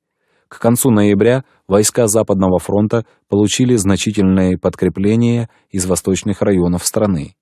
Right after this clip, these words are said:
Это позволило пятого-шестого декабря начать контрнаступление советских войск под Москвой.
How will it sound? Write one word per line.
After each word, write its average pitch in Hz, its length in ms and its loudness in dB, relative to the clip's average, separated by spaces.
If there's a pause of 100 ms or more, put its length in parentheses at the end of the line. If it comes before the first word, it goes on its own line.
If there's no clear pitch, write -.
(800)
Это 104 180 0
позволило 113 600 2
пятого-шестого 101 800 0
декабря 98 400 0
начать 101 340 -2
контрнаступление 98 960 0
советских 92 580 -2
войск 101 400 -2 (180)
под 101 120 -2
Москвой. - 600 -4